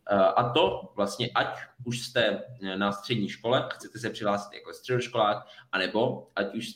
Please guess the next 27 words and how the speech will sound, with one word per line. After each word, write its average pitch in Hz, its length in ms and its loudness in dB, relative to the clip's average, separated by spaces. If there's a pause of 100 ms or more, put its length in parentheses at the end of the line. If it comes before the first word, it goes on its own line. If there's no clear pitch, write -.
(200)
nebo 98 260 0
můžete 113 340 2
být 127 260 4
i 127 220 6
vysokoškolák, 85 680 -2 (140)
který 80 280 -6
taky 117 460 -2
jako 101 200 -4
se, 107 320 0 (320)
eh, 92 340 6
účastní 123 420 2
různých 123 360 2
aktivit 135 500 0
a 98 140 6
pak 110 300 2
je 120 260 2
mentorem 113 560 0
jako 117 220 2
já. 98 200 6
Pro - 240 4
mě 143 160 8
to 123 140 2
bylo 120 360 4 (360)
fakt 123 200 0
jako 117 320 0
skvělý, 143 680 0 (520)
eh, 95 340 4